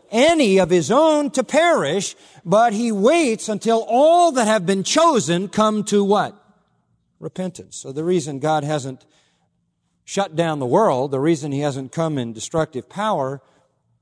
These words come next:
is because not all of his own have yet been saved. God's will is that sinners be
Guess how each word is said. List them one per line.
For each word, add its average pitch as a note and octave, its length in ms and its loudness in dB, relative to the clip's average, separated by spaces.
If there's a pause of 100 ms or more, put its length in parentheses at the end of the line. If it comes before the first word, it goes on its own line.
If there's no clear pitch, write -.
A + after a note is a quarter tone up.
is A#2+ 180 -14
because B2+ 1040 -2 (600)
not D#3+ 260 -2
all E3+ 240 -2
of E3+ 100 -4
his D#3 160 -8
own B2+ 440 -8 (120)
have C#3+ 140 -12
yet A#2+ 320 -4
been B2 160 -8
saved. A#2+ 640 -4
God's D#3+ 480 -2
will E3+ 500 0 (180)
is F3 440 0 (180)
that D3+ 540 -2
sinners F3+ 560 -4
be D3 460 0